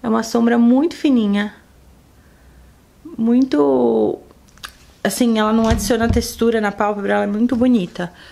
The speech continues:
Ela não é super opaca, você consegue construir ela um pouco, porque de primeira ela fica mais transparentinha, mas ela é delicada, tá vendo? Ela é um brilhinho f-,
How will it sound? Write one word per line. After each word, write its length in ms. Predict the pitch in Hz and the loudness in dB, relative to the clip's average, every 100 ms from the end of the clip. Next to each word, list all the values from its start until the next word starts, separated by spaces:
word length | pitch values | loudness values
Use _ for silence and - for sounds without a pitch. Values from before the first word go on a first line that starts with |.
| - - _ _ - _ - | -20 -20 _ _ -20 _ -6
Ela 180 | 202 202 | -2 0
não 180 | 214 226 | 2 0
é 100 | 226 | -2
super 440 | - 247 233 247 | -2 -2 0 0
opaca, 640 | 214 214 185 202 - 247 233 | 0 0 -2 -2 -4 -4 -4
você 300 | 208 202 214 | -6 -6 -4
consegue 680 | 214 202 214 202 208 196 - _ _ - _ _ _ - | -4 -2 -2 0 -2 -2 -8 _ _ -20 _ _ _ -6
construir 760 | 226 226 220 - 226 208 214 | 0 0 -2 -2 0 2 2
ela 280 | 196 190 190 | 2 0 -2
um 80 | 190 | -2
pouco, 420 | 214 208 208 202 | 0 -2 -2 -10
porque 300 | - 185 214 | -10 -4 -2
de 100 | 185 | -2
primeira 400 | 202 214 208 208 | -2 0 0 0
ela 140 | 208 | -2
fica 320 | 202 214 208 208 | -4 -6 -4 -2
mais 260 | 202 202 | -2 -4
transparentinha, 960 | - 196 - 202 190 190 - 220 226 208 - - - - - - - | -4 -4 -2 -4 -2 -4 -4 -2 -2 -4 -12 -20 -20 -20 -20 -20 -10
mas 160 | 208 208 | -4 0
ela 340 | 220 220 - | 0 -2 -4
é 100 | 226 | -4
delicada, 760 | 220 226 226 233 254 226 208 190 | 0 0 -2 -2 -2 0 -2 -4
tá 100 | 208 | -4
vendo? 340 | 190 220 214 | 0 2 2
Ela 100 | 202 | 2
é 40 | 208 | 0
um 80 | 208 | 0
brilhinho 400 | 214 214 226 226 | 0 2 2 0
f-, 400 | - - - | -4 -20 -20